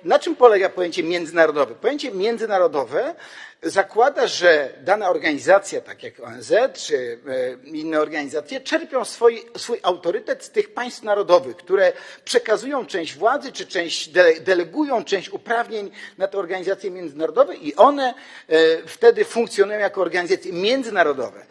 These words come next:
Tutaj jest odwrotnie. Teraz zaczyna się pojawiać to słowo mundial, czyli globalne,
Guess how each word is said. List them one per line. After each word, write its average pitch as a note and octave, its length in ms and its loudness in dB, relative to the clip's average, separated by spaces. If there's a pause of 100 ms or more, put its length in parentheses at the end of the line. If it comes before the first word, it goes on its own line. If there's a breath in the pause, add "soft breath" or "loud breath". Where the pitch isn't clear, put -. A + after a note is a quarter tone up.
(260 loud breath)
Tutaj B3 260 -6
jest A#3 100 -4
odwrotnie. A3+ 480 2
Teraz C4 280 0
zaczyna A3 320 -6
się G#3 140 -6
pojawiać A3 420 -4
to G3 160 -4
słowo G#3 400 2
mundial, G3 640 2
czyli E3 240 -10
globalne, E3 720 2